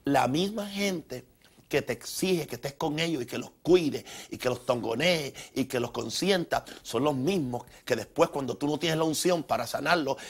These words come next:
y sac-, y sacarle el demonio, se indignan contigo. La misma gente. Pero porque entonces e-, ellos quieren que tú le dediques la, la vida a ellos y aunque no dediques tiempo al Señor y a la oración,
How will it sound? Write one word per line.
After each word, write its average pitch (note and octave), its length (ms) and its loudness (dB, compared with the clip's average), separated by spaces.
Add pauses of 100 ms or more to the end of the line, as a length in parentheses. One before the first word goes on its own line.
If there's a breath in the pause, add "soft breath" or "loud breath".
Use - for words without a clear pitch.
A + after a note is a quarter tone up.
(120 loud breath)
y C3 100 4
sac-, - 500 -2
y C3+ 80 2
sacarle B2+ 540 0
el D3+ 120 6
demonio, D#3+ 320 2
se B2+ 120 -4
indignan C3 320 -4
contigo. B2+ 360 -8 (2250)
La B2+ 140 6
misma C3+ 260 -2
gente. G#2 380 -10 (920)
Pero B2 200 4
porque C3 200 0
entonces C#3+ 260 0
e-, D3 220 4
ellos E3+ 220 4
quieren F3+ 380 8 (260 loud breath)
que A#2+ 140 -2
tú D#3 200 4
le C3+ 120 6
dediques D#3 340 4
la, B2+ 220 2
la A2+ 160 6
vida D#3+ 240 8
a B3 80 10
ellos F3+ 300 2 (400 loud breath)
y B2+ 100 2
aunque A#2 260 0
no C3 240 2
dediques C#3 440 2
tiempo D3+ 300 0
al B2+ 60 0
Señor B2+ 460 -4
y C3 40 -6
a C3 40 2
la B2+ 60 -2
oración, E3 420 0